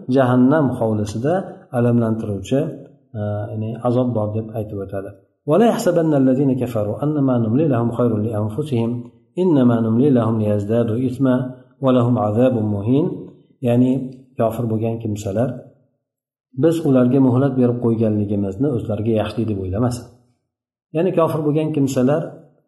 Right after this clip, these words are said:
Alloh taolo ularni birdaniga yo'q qilib tashlashlikka ham qodir, lekin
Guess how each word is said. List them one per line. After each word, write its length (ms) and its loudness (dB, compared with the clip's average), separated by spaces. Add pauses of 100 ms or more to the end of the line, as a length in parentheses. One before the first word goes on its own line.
(260)
Alloh 260 4
taolo 260 2
ularni 400 2
birdaniga 500 0
yo'q 180 0
qilib 180 -14
tashlashlikka 580 -6
ham 180 2
qodir, 400 -2
lekin 360 -2